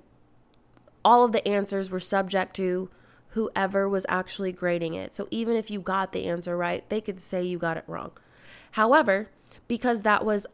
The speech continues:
a blanket situation and it wasn't specific to Black people, that would be considered legal based on Trump's administration's laws. And the ban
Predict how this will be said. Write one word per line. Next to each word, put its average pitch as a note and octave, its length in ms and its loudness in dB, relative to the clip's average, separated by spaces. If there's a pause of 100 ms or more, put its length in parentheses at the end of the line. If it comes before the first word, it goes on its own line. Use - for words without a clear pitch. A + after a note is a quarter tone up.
a A3 100 4
blanket G3 840 0
situation G3+ 840 -2
and F#3 140 0
it - 80 -4
wasn't G3+ 420 0
specific - 960 -2
to - 180 -6
Black E3+ 360 -6
people, F3+ 500 -6 (300)
that A#3 240 6
would C#4 100 4
be B3 80 0
considered G3+ 500 -4
legal F3 300 0
based D#3+ 320 -4
on D#3+ 180 -2
Trump's D#3+ 300 -4
administration's D#3 760 -8
laws. - 360 -12 (1300)
And E4 340 4 (1900)
the A3+ 160 8
ban C4 560 4